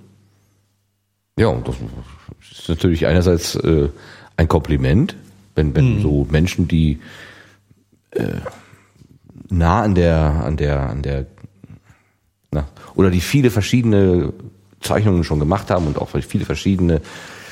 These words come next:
Speaker 1: äh, Proportionen und Figuren und so weiter schon gesehen haben, wenn die dann mehr oder weniger übereinstimmend sagen, „Da haben wir aber ein sehr schönes Modell, damit könnte man wirklich,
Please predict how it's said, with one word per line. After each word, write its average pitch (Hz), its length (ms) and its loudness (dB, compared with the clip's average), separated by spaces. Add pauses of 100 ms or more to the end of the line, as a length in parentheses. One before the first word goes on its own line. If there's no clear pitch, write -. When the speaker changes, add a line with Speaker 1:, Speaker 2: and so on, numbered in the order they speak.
(460)
Speaker 1:
äh, 76 220 2
Proportionen 90 840 2
und 85 180 2
Figuren 95 560 0
und 82 80 0
so 82 140 0
weiter 82 160 2
schon 82 200 0
gesehen 80 300 2
haben, 78 100 2
wenn 73 120 0
die 80 100 0
dann 80 340 0 (160)
mehr 78 200 0
oder 82 80 2
weniger 76 180 2
übereinstimmend 82 580 0
sagen, 82 640 -2 (300)
„Da 69 140 -4
haben 87 140 0
wir 87 120 0
aber 76 400 -2 (440)
ein 80 60 0
sehr 76 120 2
schönes 104 340 0
Modell, 107 480 2 (100)
damit - 300 0
könnte 80 220 -2
man 73 160 0
wirklich, - 340 -4